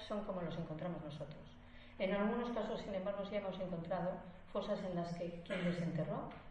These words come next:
conocía a las personas que estaba enterrando y, por lo tanto, tuvo deferencia con ellas y las puso en orden, eh, digamos que en sentido ortodoxo, en cristiano, boca arriba, con las manos en el tronco, con las manos en la cavidad abdominal. Es decir,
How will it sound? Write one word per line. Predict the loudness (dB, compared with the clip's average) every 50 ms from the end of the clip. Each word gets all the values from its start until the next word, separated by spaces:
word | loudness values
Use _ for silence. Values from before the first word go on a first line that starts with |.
| -8 0
conocía | 2 4 4 4 4 2 0 0 0 0 0
a |
las | 0 0 0
personas | -2 -2 -2 -2 -2 -2 -2
que | -2 -4
estaba | -4 -4 -2 -2 0
enterrando | 0 0 0 0 -2 -2 -2 -4 -6 -6 -8 -10 -12 -14 -14 -14 -14 -10 -8
y, | 0
por | 2 4 4
lo | 4
tanto, | 4 4 2 2 0 0 -2
tuvo | -2 -2 0 2 4 4
deferencia | 4 4 4 2 4 4 4 4 2 0 0 0 -2 -2
con | -2 0 0
ellas | 2 2 2 0 -2 -2 -6 -8 -10 -10 -10 -10 -10 -6
y | -4 0
las | 0 2 2 0
puso | 0 -2 -4 -4 -4 -6 -6 -6 -4
en | -4 -2
orden, | 0 0 0 0 0 -2 -2 -4 -6 -8 -10 -12 -12 -12 -14 -12 -12
eh, | -12 -8 -6
digamos | -4 -2 0 0 0 0 -2 -2
que | -2
en | -2 -2
sentido | -2 -2 -2 -2 2 4 4
ortodoxo, | 4 4 4 2 2 2 2 0 0 -2 -4 -4 -4 -6 -6 -4
en | -2 0 2 4 4 4 4 2 0 -2 -4 -6 -8 -10 -8 -4
cristiano, | -2 -2 -2 0 2 2 2 2 0 -2 -4 -6 -10 -10 -6 -4
boca | -4 -2 0 0 2
arriba, | 2 4 4 4 2 2 2
con | 0 0
las | 0 0
manos | 0 2 2 2 2
en | 2 0 2 2 2 2 2
el | 2 0
tronco, | 2 2 0 0 2 2 2 4
con | 4 2
las | 0 0
manos | 2 2 2 2 2
en | 2 0
la | 0 0
cavidad | 0 2 2 0 0 0
abdominal. | -2 -2 -2 -2 -4 -2 -4 -4 -4 -6 -6 -8 -12 -14 -14 -10 -6
Es | -4 -2
decir, | -2 -2 0 -2 -2 -2 -4 -6